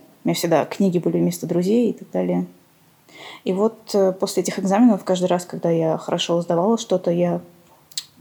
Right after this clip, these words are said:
у меня появилась такая дурацкая привычка просто возвращаться домой и покупать там всякие сладости. Ну, ребенок, все такое.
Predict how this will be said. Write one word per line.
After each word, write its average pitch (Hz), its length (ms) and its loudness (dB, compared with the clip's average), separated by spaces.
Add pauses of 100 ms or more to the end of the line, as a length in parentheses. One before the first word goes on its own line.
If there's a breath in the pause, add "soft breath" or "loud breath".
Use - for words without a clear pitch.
(120)
у - 40 -6
меня 180 100 2
появилась 180 420 2
такая - 240 -4
дурацкая 175 400 0
привычка 190 420 -2
просто - 320 -8
возвращаться 175 480 -2
домой 180 420 0 (880 loud breath)
и 175 260 0
покупать 185 540 -2
там 170 160 -2
всякие 175 260 -6
сладости. 190 560 -2 (640 loud breath)
Ну, 311 220 8
ребенок, 240 480 6
все - 160 -6
такое. 190 500 -4